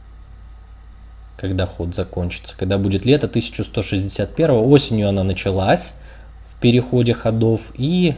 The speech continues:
летом, м, может быть, произошел переломный момент этой войны. Хотя точно сказать еще,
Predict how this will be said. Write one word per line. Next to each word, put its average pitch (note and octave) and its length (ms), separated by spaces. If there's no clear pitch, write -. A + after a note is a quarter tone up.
летом, A#2+ 720
м, G2+ 460
может A2 420
быть, A#2+ 500
произошел G#2 580
переломный A2 600
момент G#2 440
этой F#2 220
войны. F2+ 420
Хотя - 400
точно E3+ 400
сказать A#2+ 480
еще, G#2+ 340